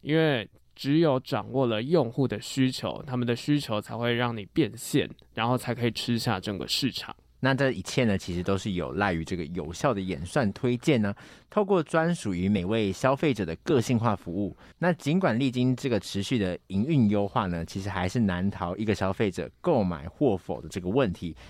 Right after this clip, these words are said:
Speaker 2: 那甚至在公司经营上的一个本质，也就是它的护城河究竟是不是够深呢？其实也是这个 Stitch Fix 要考虑的一个问题。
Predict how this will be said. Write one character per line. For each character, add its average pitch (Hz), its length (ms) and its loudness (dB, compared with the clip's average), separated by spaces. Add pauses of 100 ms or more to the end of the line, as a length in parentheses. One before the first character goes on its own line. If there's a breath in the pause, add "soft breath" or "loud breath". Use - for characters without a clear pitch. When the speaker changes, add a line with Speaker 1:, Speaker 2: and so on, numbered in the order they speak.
Speaker 2:
那 117 100 -2
甚 147 160 0
至 135 80 -2
在 131 140 2
公 120 200 2
司 120 160 0
经 123 320 0
营 98 160 2
上 110 220 0
的 90 120 0
一 92 100 -4
个 95 80 -2
本 85 300 0
质， 87 260 -2 (320 loud breath)
也 95 100 0
就 110 100 0
是 113 120 -4
它 110 160 -2
的 104 120 0
护 151 300 0
城 95 240 -2
河 95 180 0 (200 loud breath)
究 135 120 2
竟 117 140 2
是 113 140 -4
不 101 80 -4
是 101 100 -6
够 98 260 2
深 87 220 0
呢？ 90 160 0 (220 loud breath)
其 101 120 -2
实 92 120 0
也 92 120 2
是 90 120 -4
这 104 100 -6
个 98 100 -4
Stitch - 360 -4
Fix - 360 0
要 87 120 -4
考 - 160 -8
虑 90 120 -2
的 82 80 -2
一 80 40 -4
个 80 80 -4
问 117 240 2
题。 - 180 -20